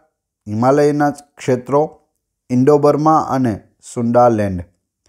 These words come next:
તો બી જવાબ સાચો પડશે. આ ભારતમાં આવેલા ચાર બાયોડાયવર્સિટી હોટસ્પોટ છે, યાદ રાખજો. ભારતમાં ચોખાની ખાલી જગ્યાથી વધારે જનીનિક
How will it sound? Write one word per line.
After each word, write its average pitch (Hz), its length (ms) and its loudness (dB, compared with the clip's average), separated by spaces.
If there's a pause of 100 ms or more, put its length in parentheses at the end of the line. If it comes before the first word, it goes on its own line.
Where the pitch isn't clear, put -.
(320)
તો 104 80 -12
બી 127 240 2
જવાબ 120 340 4
સાચો 120 420 -4
પડશે. 127 420 -4
આ 113 520 -2
ભારતમાં 110 500 0
આવેલા 127 280 2
ચાર 123 420 2 (600)
બાયોડાયવર્સિટી 131 1160 0 (300)
હોટસ્પોટ 120 500 -2
છે, 147 160 -4
યાદ 104 360 0
રાખજો. 95 540 -6 (1900)
ભારતમાં 175 720 2
ચોખાની 165 520 -2
ખાલી 151 300 0
જગ્યાથી 170 560 -2
વધારે 131 840 0 (600)
જનીનિક 156 640 0